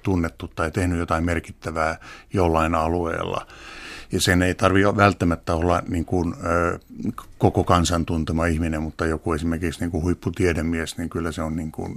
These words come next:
selvästi ylittää heti ainakin meillä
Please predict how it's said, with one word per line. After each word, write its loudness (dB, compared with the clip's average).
selvästi -6
ylittää -6
heti -10
ainakin -4
meillä -4